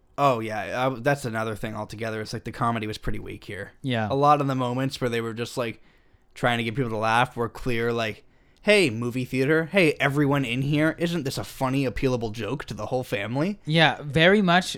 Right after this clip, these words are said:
Speaker 2: in my opinion, love seeing, um, uh, Nolan North. I thought his lines were a bit odd.
Speaker 1: I don't even remember what he says.
Speaker 2: He, uh,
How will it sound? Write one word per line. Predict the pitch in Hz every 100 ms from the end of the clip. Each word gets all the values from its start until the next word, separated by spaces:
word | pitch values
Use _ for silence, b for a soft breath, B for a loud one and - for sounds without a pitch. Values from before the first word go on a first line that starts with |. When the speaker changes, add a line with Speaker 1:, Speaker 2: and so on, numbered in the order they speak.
| -
Speaker 2:
in | 151
my | 151
opinion, | 147 143 147 165 165 b -
love | 120 139 143
seeing, | 160 151 143 -
um, | - 131 123 120 117 113 - _ _ - -
uh, | 123 117 113
Nolan | 110 127 135 120
North. | 120 147 - - b b b b
I | 120
thought | - 131 139
his | 101 139 135 131 - - _
lines | 123 117 117 127 143 170 170
were | 165 165
a |
bit | 147 165 -
odd. | 143 147 156 196 226 214 -
Speaker 1:
I |
don't | 135
even | 151 147
remember | 131
what | 131
he | 117
says. | - 127 107 -
Speaker 2:
He, | 175 170 - _
uh, | 160 156 151 143 139